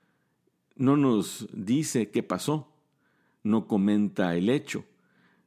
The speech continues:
no nos refiere absolutamente ningún detalle acerca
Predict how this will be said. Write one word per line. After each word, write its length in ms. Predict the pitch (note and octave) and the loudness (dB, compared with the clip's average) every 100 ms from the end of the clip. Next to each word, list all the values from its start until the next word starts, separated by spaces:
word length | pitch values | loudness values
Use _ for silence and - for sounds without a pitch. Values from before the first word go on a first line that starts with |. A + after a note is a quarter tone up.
| - | -8
no 680 | G#2+ G2+ G#2 G#2 A2+ B2 | -2 0 2 4 4 4
nos 200 | B2 A2+ | 2 0
refiere 560 | G2 G2 - A#2+ C3 B2 | 0 -4 0 2 2 0
absolutamente 1080 | G#2 - G2+ A2+ G#2 G#2+ G#2+ A2 G2+ G#2+ - | -2 -2 0 0 0 0 0 0 -2 -4 -2
ningún 640 | G#2+ A2 G#2 G2 C#3+ D#3+ B2+ | -2 0 0 0 0 0 -2
detalle 680 | G#2 - C3 D3 A2 - - _ _ | -2 -2 -2 0 -4 -6 -12 _ _
acerca 800 | - F#2 A#2 G#2 - A2 F#2+ - | -8 -4 -2 -2 -2 0 0 -2